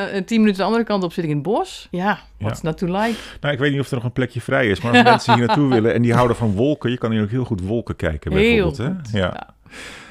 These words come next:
Speaker 2: Hey, to-, toch nog even terug naar gewoon het hele praktische, het hele fysieke. Eh, je zei net, ik heb een wat grotere kavel. Hoe groot is deze kavel ongeveer?
Speaker 1: Driehonderdvierenzeventig vierkante meter.
Speaker 2: Goedemorgen, dat is niet tiny, Marjolein,
Speaker 1: Nee.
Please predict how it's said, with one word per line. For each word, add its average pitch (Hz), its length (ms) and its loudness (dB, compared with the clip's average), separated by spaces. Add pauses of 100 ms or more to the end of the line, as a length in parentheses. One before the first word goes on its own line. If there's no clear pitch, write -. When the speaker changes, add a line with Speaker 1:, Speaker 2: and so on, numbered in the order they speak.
(260)
Speaker 2:
Hey, 139 120 0
to-, - 240 -6
toch 180 180 -2
nog 175 100 -2
even 147 240 0
terug 143 300 -2
naar 127 180 0
gewoon 131 140 -4
het 123 100 -2
hele 131 160 -2
praktische, - 500 -6
het 117 80 -4
hele 117 240 -2
fysieke. 120 840 -4
Eh, 101 180 -4
je 107 80 -4
zei 107 180 -4
net, 104 160 -2
ik 101 100 -12
heb - 120 -6
een 104 60 -4
wat 98 140 -2
grotere 104 340 -4
kavel. 120 420 -4
Hoe 131 120 -2
groot 139 200 -4
is 120 80 -6
deze 123 220 -4
kavel 123 360 -4
ongeveer? 143 580 -6 (500)
Speaker 1:
Driehonderdvierenzeventig 226 920 -2
vierkante 180 320 -6
meter. 147 180 -6
Speaker 2:
Goedemorgen, 95 800 0
dat 113 120 -8
is 110 180 -6
niet 143 360 -2
tiny, 151 400 2
Marjolein, 82 520 2
Speaker 1:
Nee. 139 200 0